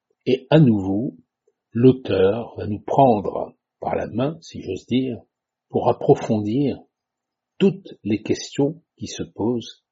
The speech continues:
à ce niveau de réflexion. Corps, âme, matière et intuition. Temps, matière et intrication.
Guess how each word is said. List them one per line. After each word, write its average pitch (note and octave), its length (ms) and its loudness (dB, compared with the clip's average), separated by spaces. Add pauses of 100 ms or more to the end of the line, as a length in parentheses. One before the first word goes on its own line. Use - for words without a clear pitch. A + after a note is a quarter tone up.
à A2+ 80 -6
ce - 180 -8
niveau A2 340 2
de - 80 -2
réflexion. - 680 -14 (320)
Corps, - 420 4 (100)
âme, G2 420 0
matière G#2+ 500 -4
et A2+ 120 0
intuition. A2+ 600 -6 (680)
Temps, D3+ 340 4 (280)
matière C3+ 760 2 (560)
et A2 120 4
intrication. A2 840 0